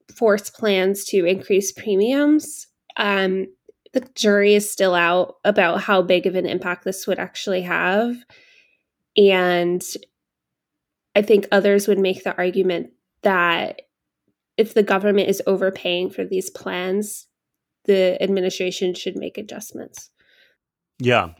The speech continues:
Speaker 2: But I guess it's hard to know then exactly what the impact would be, right? That's why both sides can claim competing sides of the argument here. One saying it's gonna lead to benefit cuts, one saying it's not, it's just an overpayment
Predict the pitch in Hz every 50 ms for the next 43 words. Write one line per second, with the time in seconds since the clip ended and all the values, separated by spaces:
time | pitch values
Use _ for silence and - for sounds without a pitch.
0 | _ - - - - - - _ _ - 160 156 156 147 147 208 - 160 - -
1 | - - 185 190 196 196 151 - - 147 143 135 143 156 165 170 170 165 147 110
2 | 117 113 107 101 101 101 98 101 107 117 - _ - - 117 101 101 92 117 127
3 | 131 139 135 - 135 120 110 120 - 120 123 120 117 113 - 113 110 - - 104
4 | 90 95 151 170 160 117 98 101 110 113 123 104 - 120 120 - - 113 104 87
5 | 92 120 123 117 - - 135 117 110 101 - - - 104 95 - - 127 123 117
6 | 113 110 104 101 98 98 95 _ _ _ _ _ _ _ _ _ _ _ _ _
7 | _ _ _ _ _ _ _ _ _ _ - - 110 98 120 131 131 117 113 104
8 | - 135 120 117 113 101 95 95 101 107 120 143 160 135 117 101 87 82 82 85
9 | 82 82 85 95 107 113 117 110 - - 127 110 104 101 101 101 - - 113 104
10 | 98 101 101 101 90 85 92 87 110 110 110 - - 101 - - 110 104 98 -
11 | 107 107 110 107 104 - - 117 107 101 98 95 92 90 - - 98 98 113 123
12 | 120 110 101 101 92 - - 107 95 - 107 101 - 113 113 104 95 95 - -
13 | - 113 117 113 101 92 90